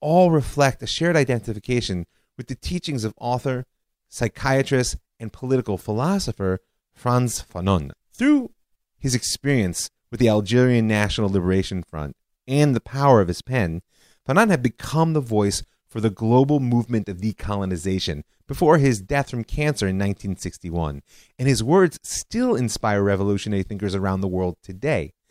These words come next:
His writings, especially The Wretched of the Earth, deserve your attention, no matter what attitude you may take on the question of colonialism, post-colonialism, et cetera.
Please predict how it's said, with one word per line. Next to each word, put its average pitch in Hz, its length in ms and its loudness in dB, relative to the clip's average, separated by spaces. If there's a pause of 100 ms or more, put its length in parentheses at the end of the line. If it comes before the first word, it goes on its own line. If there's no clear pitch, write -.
(260)
His 139 180 0
writings, 139 520 4 (300)
especially - 720 2
The 98 140 4
Wretched 104 340 0
of 90 80 -2
the 90 140 -2
Earth, 85 240 0 (320)
deserve 120 720 6 (180)
your 101 200 2
attention, 95 580 -4 (280)
no 143 80 -8
matter 160 240 4
what 135 200 4 (240)
attitude 113 480 0
you 101 80 -2
may 101 160 2
take 110 320 -2
on 85 180 -4
the 80 80 -6
question - 680 -6
of 90 140 -10
colonialism, 90 800 -2 (300)
post-colonialism, 95 920 -2
et - 160 -14
cetera. 78 400 -4